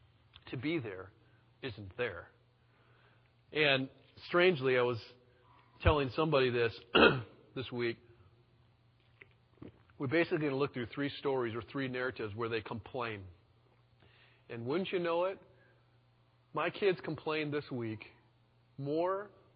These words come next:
I think, than they ever have in their entire lives. They were screaming all kinds of things at each other, at me, arguing. I was like, "What is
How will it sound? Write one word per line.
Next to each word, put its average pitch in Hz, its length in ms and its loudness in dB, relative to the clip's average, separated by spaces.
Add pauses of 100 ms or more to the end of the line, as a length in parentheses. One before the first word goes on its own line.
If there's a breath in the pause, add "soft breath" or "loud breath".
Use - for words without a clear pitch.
I 147 120 -2
think, 170 280 -4
than 127 180 -4
they 127 200 -6
ever 143 260 -2
have 147 340 -4
in 120 140 -8
their 117 160 -8
entire 131 540 -8 (180)
lives. 101 600 -8 (640 soft breath)
They 147 200 2
were 117 220 -2 (380)
screaming 196 640 0 (880 soft breath)
all 202 180 2
kinds 196 420 0
of 139 100 -2
things 127 220 -6
at 113 100 -4
each 110 220 -4
other, 196 300 2
at 135 160 0
me, 202 260 -2
arguing. 202 640 2
I - 20 0
was 175 100 -4
like, 170 200 -2
"What 226 280 -4
is 180 180 -4